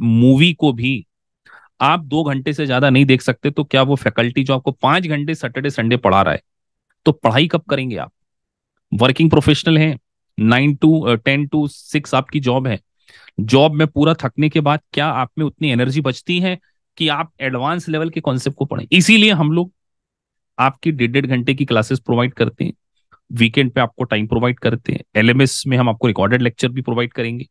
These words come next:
आपका एक टाइम शेड्यूल बनाया जाता है, one to one मीटिंग में आपके साथ में करता हूं और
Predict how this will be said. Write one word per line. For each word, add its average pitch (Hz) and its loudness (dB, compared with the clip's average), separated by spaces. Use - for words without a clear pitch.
आपका 175 0
एक 180 -8
टाइम 135 -6
शेड्यूल 139 2
बनाया 143 4
जाता 143 0
है, - -4
one 131 0
to 180 4
one 175 0
मीटिंग 156 -4
में 151 -2
आपके 139 -8
साथ 139 -6
में 156 2
करता 160 2
हूं 202 4
और 196 -12